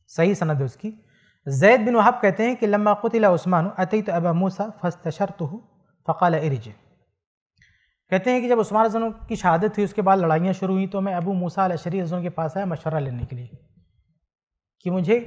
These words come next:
क्या करना चाहिए, लड़ाई करनी चाहिए या किसका साथ देना चाहिए, क्या कर-, इन हालात में हम क्या करें? तो अबू मूसा अल अशरी रज़ियल्लाहु ने क्या कहा?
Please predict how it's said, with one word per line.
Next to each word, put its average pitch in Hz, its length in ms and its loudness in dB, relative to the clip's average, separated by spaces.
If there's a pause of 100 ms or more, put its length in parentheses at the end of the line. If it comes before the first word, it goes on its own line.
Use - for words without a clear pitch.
(520)
क्या 190 180 6
करना 147 300 0
चाहिए, 113 360 -12
लड़ाई 185 280 6
करनी 240 300 4
चाहिए 233 300 4
या 233 120 4 (760)
किसका 214 260 4
साथ 214 180 6
देना 220 200 2
चाहिए, 269 180 -2
क्या 294 180 8
कर-, 240 160 -2
इन 247 80 0
हालात 262 320 6
में 277 80 0
हम 254 120 2 (200)
क्या 277 160 8
करें? 117 260 -4 (1900)
तो 202 60 4
अबू 226 220 8
मूसा 285 300 8
अल 269 80 10
अशरी 269 260 4
रज़ियल्लाहु 262 240 4
ने 262 100 2
क्या 262 160 8
कहा? 240 220 8